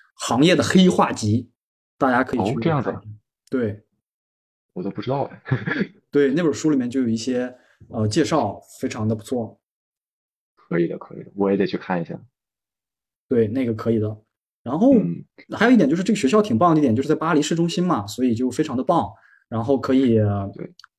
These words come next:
Speaker 1: 呃，你可以游玩啊，然后进巴黎市区也非常近。它不在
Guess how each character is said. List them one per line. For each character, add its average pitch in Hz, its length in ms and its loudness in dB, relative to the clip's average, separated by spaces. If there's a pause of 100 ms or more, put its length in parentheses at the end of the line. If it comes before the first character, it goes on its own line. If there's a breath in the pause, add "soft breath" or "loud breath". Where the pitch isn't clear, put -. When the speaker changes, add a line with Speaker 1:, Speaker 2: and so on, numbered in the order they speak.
Speaker 1:
呃， 101 420 -2
你 104 80 -2
可 143 120 4
以 131 60 2
游 120 100 4
玩 127 260 4
啊， 139 320 2
然 113 100 0
后 143 80 2
进 143 160 2
巴 135 200 2
黎 139 100 6
市 143 180 0
区 - 160 0
也 131 60 4
非 156 160 2
常 123 140 0
近。 120 240 0
它 160 100 0
不 156 80 2
在 170 300 2